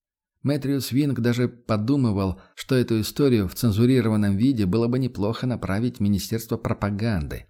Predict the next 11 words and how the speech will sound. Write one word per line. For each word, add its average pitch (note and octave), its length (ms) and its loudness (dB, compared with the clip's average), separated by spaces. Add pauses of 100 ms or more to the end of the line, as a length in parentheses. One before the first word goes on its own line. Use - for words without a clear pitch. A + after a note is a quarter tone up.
в - 80 -20
качестве A#2+ 480 -2
дополнительного G#2+ 760 0
обоснования G2+ 680 0
мудрости A2+ 480 0
закона G2+ 420 0
великого G#2 400 2
догмата, F2+ 800 0 (240)
обличавшего A#2+ 840 -2
чувство - 360 -4
любви, F#2+ 680 -2